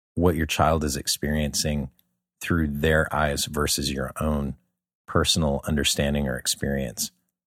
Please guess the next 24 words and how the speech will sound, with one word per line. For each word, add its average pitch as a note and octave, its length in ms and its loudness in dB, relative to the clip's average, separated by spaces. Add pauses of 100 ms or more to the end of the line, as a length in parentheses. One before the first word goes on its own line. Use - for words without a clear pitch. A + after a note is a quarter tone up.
(1080)
And F2 140 4
you G2 120 4
can G2+ 200 4
exercise F#2 580 2
that E2 160 2
empathy D2+ 580 0 (500)
in F2 120 4
many G#2 200 4
different D2+ 340 0
ways. D2 300 0 (160)
So F#2 200 4
one F2 180 2
of E2+ 60 2
the E2 100 2
ways D#2 280 2
is E2+ 300 0
recognizing D2+ 760 0 (540)
when F#2 200 4
they're E2+ 140 4
scared D#2+ 440 2
and D2+ 220 0
understanding E2 720 2
that D#2 180 -4
that D#2 300 0